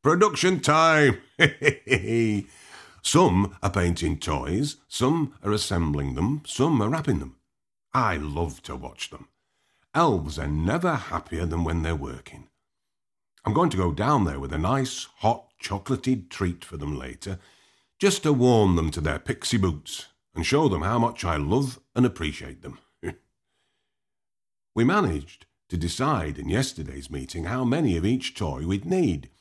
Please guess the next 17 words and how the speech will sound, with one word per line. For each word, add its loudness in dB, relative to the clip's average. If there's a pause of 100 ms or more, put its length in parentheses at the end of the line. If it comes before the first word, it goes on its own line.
(340)
and 4
which 2
elf 0
department -2
will 0
be 2
required 0
to -2
make 2
each -4
particular -4
toy. -2 (640)
I 2
think 2
we 0
chose 0
well. -2